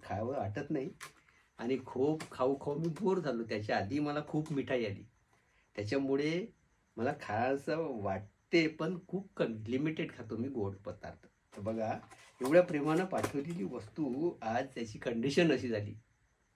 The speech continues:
मला खूप वाईट वाटलं या गोष्टीचा. पण आता करणार काय? हे बघा,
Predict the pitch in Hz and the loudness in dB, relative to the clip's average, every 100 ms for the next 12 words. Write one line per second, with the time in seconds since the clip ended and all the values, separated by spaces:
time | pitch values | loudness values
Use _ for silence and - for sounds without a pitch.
0 | _ _ _ _ _ 123 127 - 156 - | _ _ _ _ _ -8 -8 -4 -4 0
1 | 120 120 135 123 127 107 104 - 95 78 | -2 -2 -6 -4 -4 -4 -6 -8 -12 -12
2 | - _ _ _ 131 123 117 - 120 117 | -16 _ _ _ -4 -2 -2 -2 -4 0
3 | 143 - 113 92 - _ _ _ _ _ | 2 2 -2 -8 -12 _ _ _ _ _
4 | _ _ 127 120 107 101 113 | _ _ -2 0 0 0 0